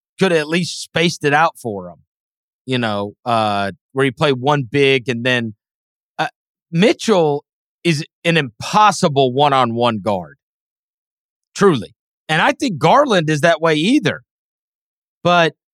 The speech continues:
they gotta space that thing out. They've gotta,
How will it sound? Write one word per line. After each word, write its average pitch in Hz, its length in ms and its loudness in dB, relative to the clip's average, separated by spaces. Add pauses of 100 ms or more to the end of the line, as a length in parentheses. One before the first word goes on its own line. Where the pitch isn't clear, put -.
(720)
they 208 160 -2
gotta 302 240 2
space 185 460 -2
that 165 200 -2
thing 143 220 -2
out. 190 340 -2 (920)
They've 202 200 0
gotta, 165 560 2